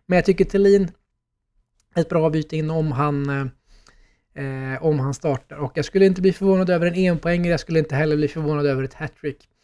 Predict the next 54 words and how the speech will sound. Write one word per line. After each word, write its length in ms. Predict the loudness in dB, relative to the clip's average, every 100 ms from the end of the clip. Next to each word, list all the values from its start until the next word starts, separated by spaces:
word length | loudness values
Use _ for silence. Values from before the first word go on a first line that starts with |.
| _ _ _ _ -8
Eh, 240 | -4 -4
han 340 | -2 -2 -2 -2
är 60 |
nog 120 | -4
sugen 420 | -2 0 0 -2 -2
på, 260 | 0 0
eh, 120 | -4
med 140 | -6 -4
tanke 260 | -4 -4
på 80 | -6
att 80 | -6
han 100 | -4
vann 100 | -4
skytteligan 420 | -6 -4 -2 -2
sist, 320 | -4 -8 -8
att 140 | -16 -8
kanske 260 | -8 -6
till 180 | -10 -6
och 60 | -4
med 80 | -2
i 40 |
alla 100 | -4
fall 180 | -4 -6
hota 380 | -4 -4 -6 -4
lite 260 | -4 -4
där, 200 | -8 -8
så 300 | -6 -4 -4 -8 _ _ _ _ _
det 100 | -2
kommer 240 | 2 2 4
vara 120 | 2
motiverad 640 | 0 -2 -4 -2 -2 -2
Thelin 400 | -4 -2 -2 -2 -10
i 100 | -12
så 220 | -6 -4 -6
fall 200 | -8 -2
om 220 | -2 0
det 60 | -2
är 40 |
så 180 | -4 -6
att 120 | -8
han 100 | -12
startar 360 | -10 -10 -8 -8
den 20 |
här 180 | -6 -6
matchen. 200 | -8 -6
Men 140 | -6
som 100 | -6
sagt, 200 | -8 -6
det 60 | -4
kan 140 | -2
ju 60 | -2
bli 120 | -2
tidigt 420 | _ -4 -4 -4
byte 300 | -4 -4 -6